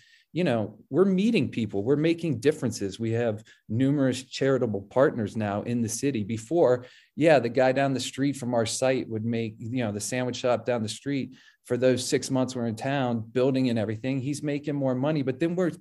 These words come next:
pulling up stakes and we're leaving. Yeah, we gave, we gave the food away to a food bank, you know, when we were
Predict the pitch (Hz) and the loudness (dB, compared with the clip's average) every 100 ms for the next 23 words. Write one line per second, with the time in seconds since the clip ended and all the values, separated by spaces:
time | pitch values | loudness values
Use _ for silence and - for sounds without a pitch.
0 | _ - 165 160 156 - 151 160 131 135 | _ -4 0 2 0 0 -2 -2 -2 -2
1 | 135 160 135 127 165 131 127 135 131 - | 0 -2 -2 2 2 2 2 0 0 -6
2 | - _ - 131 156 131 - 147 147 135 | -20 _ -4 2 2 2 -2 0 2 4
3 | 123 123 123 113 143 139 117 117 113 110 | 2 0 -4 -2 -2 -2 0 -2 -2 -6
4 | - 123 107 104 - 120 120 123 117 104 | -8 -4 -2 -2 -6 -6 -4 -2 -2 -4